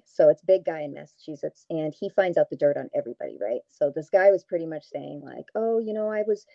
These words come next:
this blogger defamed me, you know, so if you Google me, you'll find stuff on this." And I'm like, "Of course I'm gonna Google you, even though I'm not supposed to." So, you know, I, I, I dug in and I found out, like, he was, he'd gotten, he was principal of a middle school,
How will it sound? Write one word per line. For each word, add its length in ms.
this 140
blogger 480
defamed 460
me, 200
you 60
know, 80
so 140
if 100
you 80
Google 280
me, 120
you'll 120
find 260
stuff 200
on 140
this." 180
And 80
I'm 80
like, 140
"Of 140
course 180
I'm 160
gonna 180
Google 220
you, 160
even 140
though 80
I'm 40
not 200
supposed 320
to." 160
So, 260
you 120
know, 200
I, 220
I, 220
I 80
dug 240
in 160
and 20
I 60
found 220
out, 240
like, 160
he 120
was, 500
he'd 160
gotten, 480
he 140
was 260
principal 300
of 80
a 40
middle 200
school, 320